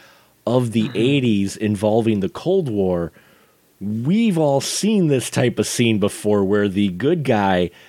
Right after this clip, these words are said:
Speaker 1: is in the car with all the bad guy Russians, and they're driving out in the middle of nowhere. <laughs>
Speaker 2: And, and truly, the tone of the film, it would've, it, it would've made sense.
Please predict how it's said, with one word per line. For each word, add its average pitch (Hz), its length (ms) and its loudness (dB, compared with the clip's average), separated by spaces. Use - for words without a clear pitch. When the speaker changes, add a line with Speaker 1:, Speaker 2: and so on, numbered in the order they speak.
Speaker 1:
is 117 180 0
in 135 160 0
the 117 180 -2
car 123 260 0
with 113 140 2
all 120 160 -2
the 107 100 0
bad 139 420 0
guy 95 540 0
Russians, 110 800 0
and 101 120 -2
they're 185 120 0
driving 135 360 0
out 120 160 2
in 107 60 -4
the 107 80 0
middle 113 260 2
of 95 60 -2
nowhere. 110 460 0
<laughs> - 40 -12
Speaker 2:
And, 202 160 0
and 196 180 0
truly, 170 640 -2
the 165 80 -2
tone 233 320 0
of 190 120 -2
the 160 100 0
film, 175 540 -2
it 156 160 -2
would've, 208 340 0
it, 165 200 0
it 165 200 0
would've 185 320 0
made 131 280 -2
sense. - 600 -4